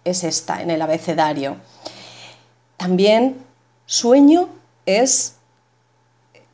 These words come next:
soñar de estar dormido, y para mí también eso es un sueño de, eh, del inconsciente,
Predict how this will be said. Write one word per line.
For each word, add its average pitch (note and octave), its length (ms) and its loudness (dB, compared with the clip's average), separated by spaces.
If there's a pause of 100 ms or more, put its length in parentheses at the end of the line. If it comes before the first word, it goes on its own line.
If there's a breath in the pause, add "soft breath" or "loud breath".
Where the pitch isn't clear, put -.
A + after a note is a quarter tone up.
(120)
soñar D#4 640 4 (160)
de G3+ 120 -4
estar G3+ 320 -2
dormido, F3+ 600 0 (720 loud breath)
y C#4 300 0 (160)
para F3+ 200 -6
mí G#3+ 380 -2 (100)
también F#3 580 0
eso F#3 200 -4
es - 120 -4
un F3 120 -2
sueño F#3+ 640 -2 (500 soft breath)
de, D#3+ 520 -4 (560)
eh, - 380 -10 (1600)
del G3 220 -4
inconsciente, F#3 880 0